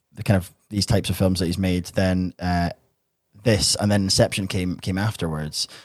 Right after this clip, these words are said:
Um, and yeah, similar kind of themes there in the way that he, he reveals the story, I think, and the way that he layers things. And I just, that's, that's, that's what I'm all about.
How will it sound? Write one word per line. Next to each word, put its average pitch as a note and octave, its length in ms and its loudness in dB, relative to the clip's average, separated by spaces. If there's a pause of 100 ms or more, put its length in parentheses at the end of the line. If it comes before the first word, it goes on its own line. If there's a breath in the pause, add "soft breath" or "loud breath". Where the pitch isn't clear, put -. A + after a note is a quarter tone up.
(160 loud breath)
Um, E2 480 -18 (800)
and F#2 680 0 (600)
yeah, A#2+ 220 2
similar E3+ 460 6
kind B2+ 160 4
of A2 80 2
themes E3+ 540 -8
there E2 180 2
in E2+ 80 2
the F2 80 2
way F#2+ 120 6
that E2+ 100 -2
he, G2 280 2
he G2 140 -6
reveals F#2+ 400 -10
the F2+ 60 -14
story, E2+ 360 4
I E2 60 2
think, F2+ 280 -4
and F#2 120 4
the F#2 60 4
way F#2+ 100 6
that F#2+ 80 0
he G2+ 100 2
layers F#2 360 4
things. E2 280 -2
And F#2 100 -8
I G#2 40 -12
just, G#2+ 180 -12
that's, G2 380 -12
that's, - 360 -6
that's - 240 -2
what C3 100 4
I'm A2+ 80 4
all G#2 140 6
about. E2+ 300 0